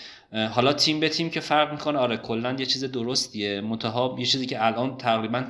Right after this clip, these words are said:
وضعیتش مشخصه اینه که برای چهار هفته آینده یه دونه بازی کریستال پالاسی که چلسی داره رو بیخیال شیم و چلسی ها رو خالی بکنیم، هر جوری که هست چلسی رو خالی بکنیم. اه، لیورپولی ها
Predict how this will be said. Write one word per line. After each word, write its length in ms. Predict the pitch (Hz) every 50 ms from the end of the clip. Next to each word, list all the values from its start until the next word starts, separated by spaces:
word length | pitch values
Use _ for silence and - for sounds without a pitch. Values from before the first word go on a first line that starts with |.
| - - - 117
وضعیتش 400 | 110 107 101 110 101 107 104 -
مشخصه 460 | - - 104 101 - 104 101 - 120
اینه 120 | 113 117
که 80 | 110 123
برای 320 | 120 104 104 113 113 123 123 123 - - - - - _ _
چهار 240 | - - 110 107 101
هفته 400 | 107 104 104 - - 107 101 92
آینده 800 | 95 98 101 101 101 101 104 113 127 131 110 104 104 101 104 - _ _ _ _ _ _ _
یه 200 | 104 107 117 123
دونه 160 | 123 123 123
بازی 240 | 113 104 104 113 113
کریستال 380 | 110 - 104 98 - - 101
پالاسی 440 | 98 - 104 101 107 113 - - -
که 120 | - - 104
چلسی 360 | - - 104 98 95 - 101
داره 220 | 95 98 98 107
رو 100 | 113 113
بیخیال 440 | 107 104 104 - - 110 110 120 135
شیم 300 | 131 - - 135 131 127 127
و 220 | 113 110 107 110 - - - - - _ _ _
چلسی 400 | - - - 110 101 - - 131
ها 80 | 123 123
رو 100 | 127 127
خالی 300 | 123 - 120 104 117 127
بکنیم، 380 | 120 104 - - 87 90 87
هر 200 | 90 104 98 98
جوری 200 | 95 98 104 101
که 120 | 101 - 113
هست 160 | 113 113 -
چلسی 280 | - 107 98 - - 123
رو 60 | 123
خالی 260 | 123 - 101 101 120
بکنیم. 500 | 131 151 147 - 120 101 104 104 104 104 - - - - - - - _ _ _ _ _ -
اه، 440 | 107 107 104 101 101 101 101 101 101 98 98 101 -
لیورپولی 680 | - 101 117 120 117 120 120 117 117 - 127 113 113
ها 500 | 113 113 127 127 135 139 135 135 131 127